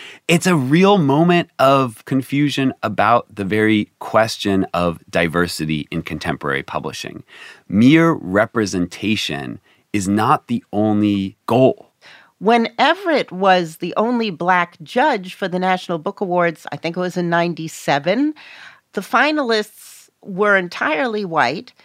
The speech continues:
Speaker 2: and the winner was Cold Mountain, Charles Fraser's tragic love story about a Confederate soldier and a Southern landowner. Do we know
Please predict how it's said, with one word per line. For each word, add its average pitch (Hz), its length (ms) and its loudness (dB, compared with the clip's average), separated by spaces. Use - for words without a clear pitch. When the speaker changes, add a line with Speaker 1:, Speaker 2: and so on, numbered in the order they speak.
Speaker 2:
and 202 180 0
the 208 60 2
winner 285 420 0
was 220 240 -2
Cold 254 640 -2
Mountain, 208 880 -4
Charles 240 480 2
Fraser's 226 640 -2
tragic 240 640 -4
love 208 220 0
story 135 480 -4
about 175 400 0
a 170 40 -2
Confederate 196 720 -6
soldier 170 680 -4
and 185 100 0
a 170 60 0
Southern 202 420 0
landowner. 165 720 -4
Do 269 160 2
we 269 200 0
know 247 500 4